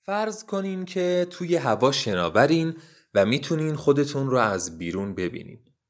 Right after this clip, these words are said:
در حالی که تو جمع شیش هفت نفره ای از دوستاتون هستین و دارین گپ می‌زنین، یهو یه نفر پیشنهادی می‌ده که همه باهاش موافقن،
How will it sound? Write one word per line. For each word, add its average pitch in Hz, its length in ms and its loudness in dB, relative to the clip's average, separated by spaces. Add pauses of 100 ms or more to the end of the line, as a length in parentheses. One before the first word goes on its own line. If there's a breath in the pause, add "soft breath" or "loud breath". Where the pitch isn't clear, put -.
(540)
در 170 200 8
حالی 196 280 4
که 185 360 4
تو 156 140 -8
جمع 147 440 2
شیش 139 300 -4
هفت 110 280 0
نفره 104 400 0
ای 135 180 0
از 107 240 2
دوستاتون 104 580 0
هستین 87 480 -4
و 80 140 -2 (380 soft breath)
دارین 165 280 4
گپ 185 380 6
می‌زنین، 127 640 0 (400 soft breath)
یهو 180 360 6
یه 214 140 4
نفر 196 360 6
پیشنهادی 143 680 0
می‌ده 185 240 2
که 175 420 2
همه 147 220 4
باهاش 127 400 4
موافقن، 156 720 4